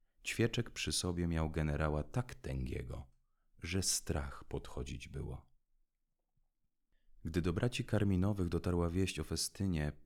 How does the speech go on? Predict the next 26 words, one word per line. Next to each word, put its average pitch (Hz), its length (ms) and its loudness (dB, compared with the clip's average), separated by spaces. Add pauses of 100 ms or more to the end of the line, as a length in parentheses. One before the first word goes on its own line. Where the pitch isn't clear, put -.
(140)
postanowili 104 640 0
okazję 113 360 0
tę 101 100 -2
wykorzystać 95 880 -2
i - 100 -4
tam, 87 460 -2 (400)
na 82 120 4
oczach 90 260 0
wszystkich, - 720 -4
króla 69 360 0
wysadzić. 64 720 -6 (760)
Tak - 220 2
uwielbiali 85 560 2
wysadzać, 76 760 -2 (440)
że 87 440 2 (240)
co 117 220 4
i 120 180 6
róż - 460 -2 (100)
w - 180 -10
sennych 113 560 4
marzeniach 80 600 0
widzieli 82 320 0
króla 101 500 0
w - 140 -10
kilku - 380 -6
częściach. - 720 -8